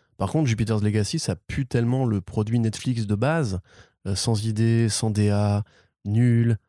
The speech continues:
chiant, étiré en longueur et tout, que honnêtement, euh, tu te dis, peut-être qu'il a pas vendu aux bonnes personnes, en fait, et que ça lui ressemble pas, enfin, parce que Jupiter's Legacy, c'est quand même plus personnel, enfin,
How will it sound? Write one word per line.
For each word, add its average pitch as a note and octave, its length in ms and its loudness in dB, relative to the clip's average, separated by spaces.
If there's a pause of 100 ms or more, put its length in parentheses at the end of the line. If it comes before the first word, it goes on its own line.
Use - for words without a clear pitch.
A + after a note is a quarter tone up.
(140)
chiant, A2 580 0 (140)
étiré B2+ 320 -2
en A#2 120 2
longueur A2+ 400 2
et A2 60 0
tout, D3+ 220 -4 (540)
que G#2 100 -2
honnêtement, B2+ 500 2
euh, G#2+ 240 0
tu - 140 -12
te G#2+ 60 -8
dis, F3 420 -4 (100)
peut-être D3+ 140 -2
qu'il B2 140 -6
a G#2+ 40 -2
pas B2 140 0
vendu B2 400 0
aux A#2+ 120 0
bonnes G#2+ 180 0
personnes, A2+ 360 -2
en C3 80 -2
fait, A#2 200 -2 (180)
et G#2+ 320 0
que G#2+ 420 -2 (440)
ça - 180 -4
lui G#2+ 80 -2
ressemble A2+ 320 -2
pas, E3 140 -2
enfin, G2+ 280 -4 (560)
parce G#2 120 -4
que B2 80 0
Jupiter's A2 280 0
Legacy, A2+ 220 0
c'est D3+ 100 -4
quand A2 100 -2
même G#2 120 0
plus A#2 160 -6
personnel, A#2 540 -4
enfin, G2 240 -6